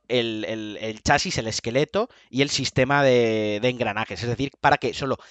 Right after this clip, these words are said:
quites el que, el que tienes puesto en la consola y pongas este y lo atornilles. O sea, muy plug and play,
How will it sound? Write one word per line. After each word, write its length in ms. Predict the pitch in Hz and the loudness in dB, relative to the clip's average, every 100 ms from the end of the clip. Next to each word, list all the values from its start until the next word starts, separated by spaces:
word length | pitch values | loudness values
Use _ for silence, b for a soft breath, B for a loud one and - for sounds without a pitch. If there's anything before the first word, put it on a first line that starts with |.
| B B | B B
quites 300 | 160 151 113 | -2 0 0
el 100 | 123 | -2
que, 200 | 110 104 | -6 -6
el 160 | 110 107 | -6 -8
que 80 | 107 | -8
tienes 240 | 127 131 | -6 -8
puesto 200 | 135 - | -6 -2
en 20 | |
la 60 | 135 | -2
consola 300 | 135 165 185 | -2 -2 -2
y 100 | 131 | -2
pongas 320 | - 127 139 139 | 0 2 2 0
este 340 | 143 185 156 - | 0 -2 -2 -4
y 80 | |
lo 100 | 120 | 0
atornilles. 580 | 107 98 90 101 80 80 | 0 -2 -8 -12 -14 -14
O 220 | - - - | -18 -6 2
sea, 120 | 120 | 2
muy 240 | 117 117 - - | 2 -6 -8 -6
plug 160 | 139 | 0
and 140 | 143 - | 0 2
play, 240 | 135 170 | 2 2